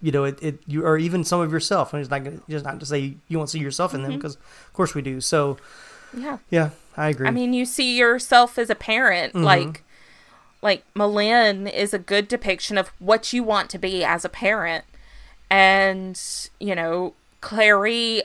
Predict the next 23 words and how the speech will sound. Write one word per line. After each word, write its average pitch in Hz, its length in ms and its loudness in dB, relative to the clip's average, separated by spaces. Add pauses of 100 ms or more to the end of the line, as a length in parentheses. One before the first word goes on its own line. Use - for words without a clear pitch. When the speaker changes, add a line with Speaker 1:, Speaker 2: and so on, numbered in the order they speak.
Speaker 2:
or 175 300 -8
not 190 220 -2
Clary 196 420 2
as 175 160 -2
much, 175 300 -6
but 185 160 0 (120)
Weezer 220 480 0
is 214 140 0
a 220 60 0
good 214 280 0
indication 226 640 -2
of 196 200 -6
who 254 160 -6
I 226 160 6
wanna 226 260 -2
be 233 280 -4
when 202 200 -2
I'm 196 400 0 (100)
Speaker 1:
<laughs> - 1000 -10
Speaker 2:
older. 185 540 2 (880)
And 214 200 2
it's - 240 -6
just, - 320 -6